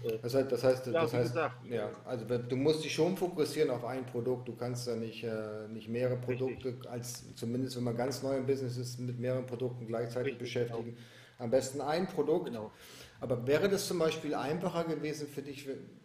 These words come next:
Speaker 2: ich weiß ja, was für Produkte es sind und ich weiß ja, dass sie unterschiedlich sind, ja? Wäre es für dich möglich gewesen, dass du ein Produkt oder mehrere Produktvariationen gleichzeitig gestartet hättest?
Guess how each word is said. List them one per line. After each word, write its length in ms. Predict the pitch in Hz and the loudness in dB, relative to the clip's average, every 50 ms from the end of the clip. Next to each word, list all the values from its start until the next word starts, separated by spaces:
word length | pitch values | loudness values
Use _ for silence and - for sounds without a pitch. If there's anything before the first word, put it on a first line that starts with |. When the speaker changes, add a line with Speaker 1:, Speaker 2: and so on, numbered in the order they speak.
| - - - | -20 -14 -12
Speaker 2:
ich 140 | 156 120 123 | -8 -2 0
weiß 280 | 143 143 160 160 - | 2 2 2 2 2
ja, 100 | - 127 | 0 0
was 140 | 123 123 - | 0 -2 -2
für 80 | - 123 | -4 -6
Produkte 460 | 123 - 120 120 131 131 123 - 120 | -4 -2 0 0 0 0 0 0 0
es 160 | 113 113 - | 0 0 0
sind 160 | 131 147 170 | 0 0 0
und 120 | - - 123 | 0 -2 -2
ich 80 | 113 | -2
weiß 220 | - 117 131 135 135 | 0 0 0 0 0
ja, 60 | 127 | -2
dass 200 | 120 123 - - | -2 -2 -2 -4
sie 120 | 131 127 | -6 -6
unterschiedlich 800 | 123 120 - 151 147 131 123 110 - 120 113 101 95 98 95 - | -4 -2 -2 0 2 2 2 0 0 -4 -8 -8 -8 -12 -12 -12
sind, 240 | - 95 87 85 85 | -12 -12 -12 -8 -6
ja? 280 | 98 104 123 151 165 - - - - - - - - | -6 -4 -4 -6 -8 -10 -14 -18 -20 -20 -20 -6 0
Wäre 220 | 117 131 147 151 | 4 4 4 4
es 100 | 180 175 | 2 0
für 100 | - 156 | -2 -2
dich 160 | 143 139 117 117 | -2 -2 -2 0
möglich 400 | 123 131 135 131 - 180 - - | 2 2 2 2 0 -4 -4 -4
gewesen, 420 | 170 147 151 151 147 151 151 135 | -6 -4 -4 -4 -4 -4 -6 -6
dass 200 | 131 127 127 - | -6 -6 -6 -6
du 100 | - 131 | -6 -6
ein 320 | - 98 117 131 160 165 160 | -4 -4 -4 -4 -4 -4 -6
Produkt 580 | - - 139 135 139 156 151 151 - - - - | -4 -4 -2 -2 -2 -4 -4 -6 -12 -16 -16 -10
oder 160 | - 120 110 | -8 -4 -2
mehrere 300 | 107 123 151 165 170 170 | 2 4 4 4 4 2
Produktvariationen 1300 | 165 - 143 135 147 151 147 - - 127 120 123 117 113 - - - - 127 127 160 202 226 - 214 - | 0 0 0 0 0 0 -2 -2 -2 -2 0 0 0 0 0 -2 -4 -2 0 0 0 0 -2 -4 -6 -4
gleichzeitig 500 | - 156 156 - - 160 156 156 156 147 | -2 -2 -2 -2 -4 -6 -6 -6 -8 -12
gestartet 460 | - 151 - - 147 143 147 147 - 147 | -12 -12 -8 -8 -8 -6 -8 -8 -8 -8
hättest? 340 | 147 151 170 170 - - | -8 -8 -8 -10 -12 -14